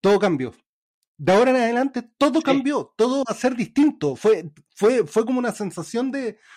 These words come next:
Speaker 1: de, de como que renaciste, que, que venía otro tiempo, que, que
Speaker 2: Se
Speaker 1: venía otra
Speaker 2: sentía.
Speaker 1: época, o sea.
Speaker 2: Se sentía.
Speaker 1: Sí,
Speaker 2: Pero mira,
Speaker 1: fue
Speaker 2: lo dijo el
Speaker 1: maravilloso.
Speaker 2: Guaso Álvarez, y lo puso, y lo, el Guaso Álvarez lo puso en el prólogo y me lo contó. Me dijo,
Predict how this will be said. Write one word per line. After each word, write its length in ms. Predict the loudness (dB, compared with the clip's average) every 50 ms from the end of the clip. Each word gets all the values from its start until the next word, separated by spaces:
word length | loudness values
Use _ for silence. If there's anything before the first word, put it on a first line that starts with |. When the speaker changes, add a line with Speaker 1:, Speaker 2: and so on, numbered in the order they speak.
| -20 _ _ _
Speaker 1:
de, 260 | -4 -2 0 0 0 -4
de 320 | -4 -4 -4 -4 -4 -4
como 220 | -4 -2 -2 -2
que 120 | -2 -2 -2
renaciste, 600 | -2 -2 -4 -2 0 0 0 0 -2 -6 -8 -6 -4
que, 200 | -2 -4 -4 -4
que 140 | -4 -4 -2
venía 240 | -2 0 0 0 0
otro 180 | -2 -4 -6
tiempo, 460 | -2 -2 0 -2 -2 -4 -2 -4 -2
que, 220 | 0 0 0 0 0
que 100 | -2 -4
Speaker 2:
Se 60 | -2
Speaker 1:
venía 240 | -2 -2 -2 0 0
otra 180 | 0 2 4
Speaker 2:
sentía. 120 | 4 2 2
Speaker 1:
época, 300 | 2 -2 -4 -4 -4 -4
o 80 | -4
sea. 360 | -4 -4 -4 -2 -2 -2 -4 -6
Speaker 2:
Se 60 | -8 -10 -14
sentía. 400 | -16 -16 _ -6 -6 -6 -6 -8 _ _ _ _ _ _ _ _ _ _ _ _ _ _ _ _ _ _ _ _ _ _
Speaker 1:
Sí, 100 | -2 0
Speaker 2:
Pero 120 | 0 0 0
mira, 180 | -2 -2 0
Speaker 1:
fue 100 | 0 0
Speaker 2:
lo 80 | 0 2
dijo 0 |
el 160 | 0 0 -2
Speaker 1:
maravilloso. 340 | -2 -2 -2 -2 -4 -4 -6
Speaker 2:
Guaso 60 | -6
Álvarez, 380 | -8 -8 -8 -8 -8 -8 -8 -8
y 40 |
lo 120 | -8 -10 -8
puso, 340 | -8 -10 -6 -6 -6 -6 -6
y 60 | -4
lo, 800 | -2 -2 0 0 0 -2 -2 -4 -4 -6 -6 -6 -8 -8 -10 -10
el 100 | -10 -6
Guaso 240 | -6 -6 -4 -4 -6
Álvarez 240 | -4 -4 -4 -4
lo 80 | -4 -6
puso 200 | -8 -10 -10 -12
en 60 | -12
el 80 | -12 -12
prólogo 300 | -10 -8 -6 -6 -6 -6
y 40 | -6
me 80 | -8 -10
lo 100 | -12 -12
contó. 460 | -14 -20 _ _ -4 -4 -4 -4 _ _
Me 100 | -12 -12
dijo, 240 | -8 -8 -8 -8